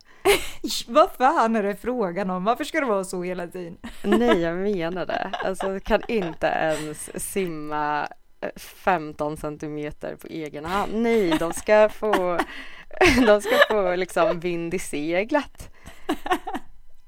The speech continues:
Speaker 2: För jävligt.
Speaker 1: Ja.
Speaker 2: Herregud. Ja, men, eh, men jag skulle vilja gå tillbaka lite till så här, varför en orgasm är, alltså, så här,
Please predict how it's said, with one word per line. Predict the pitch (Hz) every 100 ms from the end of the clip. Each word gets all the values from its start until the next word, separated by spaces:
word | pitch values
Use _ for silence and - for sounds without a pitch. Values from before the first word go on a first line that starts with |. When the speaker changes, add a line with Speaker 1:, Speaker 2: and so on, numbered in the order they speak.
| - - - - - - - -
Speaker 2:
För | - 254
jävligt. | - - - 523 403 403 - - - - - - - - - - 381 -
Speaker 1:
Ja. | - 220 202
Speaker 2:
Herregud. | 208 185 - - - 208 226 247 240 - - - - - -
Ja, | - 214
men, | 208 233 240
eh, | - 240 233 - 233 226
men | 254
jag | 269 285
skulle | - 269
vilja | 269 254
gå | 262
tillbaka | 254 202 214 208 214
lite | 220 208 196
till | 190 190
så | 185
här, | 180
varför | 180 180 180 175 - 180
en | 170 - 170 170
orgasm | - 180 185 175 - - 175 160 - -
är, | - 175 170 160 156 160 156 -
alltså, | 185 185
så | 185
här, | 165 156 156